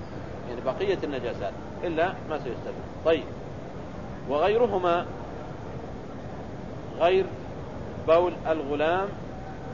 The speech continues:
وقيئه. طيب، آه، براز الغلام أو عذرة الغلام تدخل في هذا الغير أو لا تدخل؟ ها؟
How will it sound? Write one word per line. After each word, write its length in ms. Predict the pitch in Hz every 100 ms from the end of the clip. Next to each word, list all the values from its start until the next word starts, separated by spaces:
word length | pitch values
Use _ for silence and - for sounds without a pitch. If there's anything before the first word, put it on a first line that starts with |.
| - - -
وقيئه. 400 | 139 160 147 - - - 143
طيب، 180 | 143 127 - - - - - - - - - - - - - - - 127
آه، 340 | 127 131 131 - 143
براز 240 | 165 196 170
الغلام 380 | 135 139 123 123 - - - -
أو 120 | 123
عذرة 340 | 120 151 147 127
الغلام 360 | 120 120 120 131 - - - - - - - -
تدخل 280 | 170 - 156
في 100 | 156
هذا 120 | 147
الغير 280 | 135 175 165
أو 80 | 156
لا 100 | 131
تدخل؟ 340 | 127 - 127 - - - - - - 156 - - - - 127
ها؟ 160 | 165